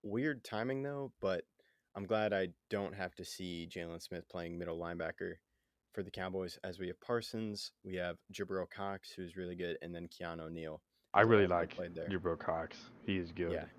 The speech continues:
Speaker 1: he's really good in coverage, and
Speaker 2: Yeah.
Speaker 1: we also have Leighton Vander Esch, but, um, it's, Jalen Smith was just costing too much money, and the reasons I've seen, um, of the Cowboys moving off Jalen Smith is in case he got injured,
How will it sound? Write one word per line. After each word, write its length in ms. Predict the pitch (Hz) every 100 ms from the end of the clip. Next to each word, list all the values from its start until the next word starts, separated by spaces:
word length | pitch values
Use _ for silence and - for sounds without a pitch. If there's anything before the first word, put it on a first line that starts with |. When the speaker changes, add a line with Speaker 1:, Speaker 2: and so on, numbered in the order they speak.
| -
Speaker 1:
he's 360 | 117 110 -
really 340 | 101 107 107 98
good 200 | 98 87
in 100 | 85
coverage, 600 | 87 82 80 85 - -
and 120 | 85 85
Speaker 2:
Yeah. 260 | 87 78 - - -
Speaker 1:
we 100 | 110
also 240 | 101 -
have 120 | 101
Leighton 220 | 101 90 90
Vander 320 | 92 87 87
Esch, 320 | 82 82 - - 90
but, 240 | 87 82
um, 380 | 85 82 80 78 - - - - - - - -
it's, 460 | 90 - - - - - - -
Jalen 360 | 113 127 151 127
Smith 280 | - 113 107
was 100 | 95
just 180 | 95 -
costing 400 | 98 95 95 90
too 140 | 98
much 180 | 90 -
money, 220 | 95 92
and 80 | 87
the 80 | 90
reasons 480 | 107 98 92 87 - -
I've 240 | 98 92
seen, 480 | - 92 87 82 82 _ _ _ _ _ _
um, 400 | 90 90 85 80 - _ _
of 160 | 90 90
the 60 |
Cowboys 420 | - 92 90 85
moving 300 | 95 92 85 -
off 240 | 92 90
Jalen 320 | - 85 85
Smith 280 | - 85 -
is 160 | 82 76
in 120 | 87
case 240 | - 95
he 120 | -
got 200 | 87 80 -
injured, 440 | 98 98 101 98